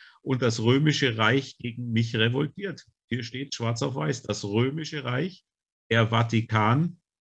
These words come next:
gegen Preußen, schon zum damaligen Zeitpunkt. Und die Russen sind zu der Zeit auch noch in Preußen eingefallen. Das war also tatsächlich diese Situation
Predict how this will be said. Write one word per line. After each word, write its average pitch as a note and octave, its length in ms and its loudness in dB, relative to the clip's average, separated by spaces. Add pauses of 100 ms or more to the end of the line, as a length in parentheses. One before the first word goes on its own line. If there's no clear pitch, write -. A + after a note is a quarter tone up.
(340)
gegen C#3+ 640 0 (120)
Preußen, A2+ 520 -6 (320)
schon A2+ 240 -2
zum A2+ 160 -2
damaligen G#2+ 400 -2
Zeitpunkt. F2+ 460 -8 (200)
Und A#2+ 180 -6
die B2+ 40 -4
Russen C#3+ 320 -6
sind C3+ 200 -12
zu C#3 80 -8
der A#2+ 220 -2
Zeit A#2 220 -2
auch B2 180 2
noch C#3+ 160 -2
in B2+ 160 -8
Preußen C3 300 -8
eingefallen. A#2 600 -2 (200)
Das - 120 -12
war A2 80 4
also A2 160 2
tatsächlich A2+ 520 -2
diese G#2+ 240 0
Situation A2 800 -2